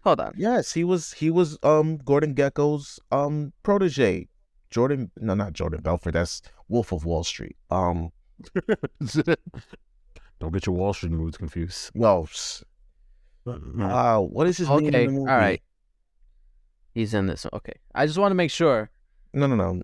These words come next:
Speaker 2: no,
Speaker 1: Oh,
Speaker 2: I
Speaker 1: no, no, no. It was, it was Michael Douglas that I was thinking of.
Speaker 2: Michael, yes, Michael Douglas was Gordon Gekko. So,
Speaker 1: Okay.
Speaker 2: um, but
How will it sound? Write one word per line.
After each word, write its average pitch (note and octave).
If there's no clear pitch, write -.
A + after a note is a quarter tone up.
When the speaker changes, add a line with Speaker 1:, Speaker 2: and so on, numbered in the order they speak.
Speaker 2:
no, -
Speaker 1:
Oh, D#3+
Speaker 2:
I F3+
Speaker 1:
no, F3+
no, F3+
no. E3
It D#3
was, D#3
it D#3
was B2+
Michael C#3+
Douglas G#2+
that G#2
I F2+
was F2+
thinking F2
of. C2+
Speaker 2:
Michael, A#2
yes, A2+
Michael A2
Douglas A#2
was A2
Gordon G#2
Gekko. A2+
So, F2
Speaker 1:
Okay. A2
Speaker 2:
um, G#2
but B2